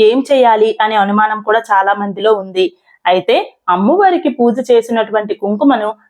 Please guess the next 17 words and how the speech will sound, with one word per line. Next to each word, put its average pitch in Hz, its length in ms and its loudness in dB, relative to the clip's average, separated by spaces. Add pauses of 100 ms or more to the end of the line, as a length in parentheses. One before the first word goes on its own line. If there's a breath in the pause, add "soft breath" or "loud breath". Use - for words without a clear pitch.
ప్రతిరోజు 262 680 2
ఒక 240 160 -2
డబ్బాలో 233 400 0 (100)
స్టోర్ 208 360 0
చేసుకొని 226 480 2
ప్రతిరోజు 233 640 2
కూడా 233 240 0
మనం 330 180 -4 (180)
ధరించడం 220 460 -2 (120)
చాలా 196 240 2 (100)
మంచిది. 185 420 -2 (480 loud breath)
అలాగే 302 280 2 (100)
ఒకవేళ 240 360 2 (260)
ఎక్కువ 262 300 0
రోజులు 262 280 2 (100)
ఉంది, 233 240 -2 (100)
కుంకుమ 233 300 -2